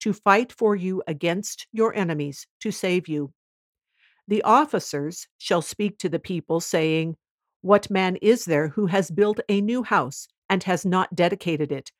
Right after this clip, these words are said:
Let him go and return to his house, lest he die in the battle, and another man dedicate it. What man is there who has planted a vineyard and has not used its fruit?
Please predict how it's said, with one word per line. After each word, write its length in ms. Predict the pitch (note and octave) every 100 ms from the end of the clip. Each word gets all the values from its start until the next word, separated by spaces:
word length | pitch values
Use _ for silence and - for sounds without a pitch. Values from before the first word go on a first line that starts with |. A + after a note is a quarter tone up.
| _ _ _
Let 160 | C#4+ C#4
him 220 | B3+ A3
go 300 | F#3+ C#3+ C3+
and 140 | F3+ F#3
return 400 | G#3+ G#3+ A#3+ G#3+
to 180 | - E3+
his 220 | F3 -
house, 440 | D3+ C3+ C3+ - - _ _
lest 340 | F3+ F#3 - -
he 180 | G#3+
die 220 | F#3+ E3+ E3+
in 120 | F3+
the 80 | F3
battle, 480 | F3 F#3 D#3 D3 - _ -
and 140 | A3+
another 320 | A3 A3 A3+
man 240 | F#3 D3+ D3+
dedicate 480 | E3+ F#3 - D#3 D3
it. 180 | C#3 _ _ _ _ _ _
What 360 | F3 G3 F3+
man 320 | F#3 F3 F#3 G#3+
is 200 | F3 -
there 260 | D#3+ D#3+
who 160 | E3+ G3
has 240 | F#3 F3+
planted 500 | - - G#3 G#3 G3+
a 120 | G3+
vineyard 500 | F3+ G#3+ C4 E3+ C#3+ -
and 120 | G3
has 200 | G3+ G3
not 240 | G#3+ G#3 G3+
used 340 | G#3 G3+ -
its 200 | G3+ -
fruit? 340 | - C4+ D#3+